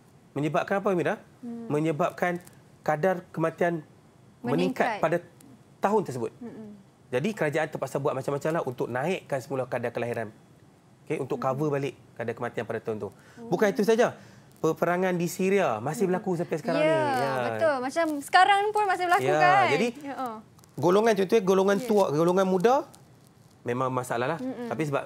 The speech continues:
Speaker 1: dia, dia ada satu keadaan di mana peperangan ni mereka takkan bunuh golongan muda.
Speaker 2: Mm-mm.
Speaker 1: Tapi mereka akan bunuh golongan dewasa yang terlibat dengan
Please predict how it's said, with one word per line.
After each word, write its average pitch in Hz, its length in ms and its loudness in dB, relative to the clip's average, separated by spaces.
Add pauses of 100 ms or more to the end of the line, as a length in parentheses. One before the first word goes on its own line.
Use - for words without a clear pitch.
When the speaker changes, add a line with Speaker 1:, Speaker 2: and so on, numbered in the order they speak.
Speaker 1:
dia, 131 320 -2
dia 156 160 -2
ada 139 240 0
satu 135 400 -2 (320)
keadaan 143 400 -2
di 131 80 -4
mana 139 320 -2 (320)
peperangan 143 400 0
ni 185 80 0
mereka 143 320 -2
takkan 127 240 -6
bunuh 131 160 -2
golongan 113 320 -2
muda. 110 240 -6
Speaker 2:
Mm-mm. - 480 -18
Speaker 1:
Tapi 175 240 0
mereka 139 240 0
akan 127 160 -2
bunuh 127 240 -4
golongan 117 240 -4
dewasa 113 400 -2
yang 117 100 -2
terlibat 123 380 -4
dengan 120 240 -4